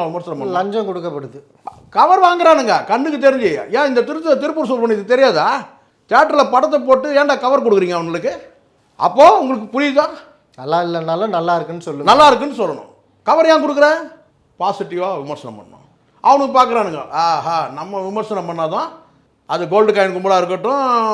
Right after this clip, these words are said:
Speaker 1: ப்ளூ சட்டை மாறனா இருக்கட்டும், இல்ல எவனா இருக்கட்டும். ஓ, ரைட். சார், கண்ணுக்கு தெரிஞ்சு பார்த்தோம் சார், மூக்கு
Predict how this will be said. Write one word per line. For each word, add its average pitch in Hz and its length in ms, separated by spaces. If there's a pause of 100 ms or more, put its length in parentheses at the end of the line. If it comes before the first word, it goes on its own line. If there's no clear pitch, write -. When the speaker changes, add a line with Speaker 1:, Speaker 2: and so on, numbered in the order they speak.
Speaker 1:
ப்ளூ 226 220
சட்டை 202 260
மாறனா 190 300
இருக்கட்டும், 196 260
இல்ல 233 180
எவனா 226 240
இருக்கட்டும். 185 380 (540)
ஓ, 208 80 (560)
ரைட். 180 200 (600)
சார், 208 160 (120)
கண்ணுக்கு 226 460
தெரிஞ்சு 208 220 (100)
பார்த்தோம் 160 320
சார், 180 160 (540)
மூக்கு 214 260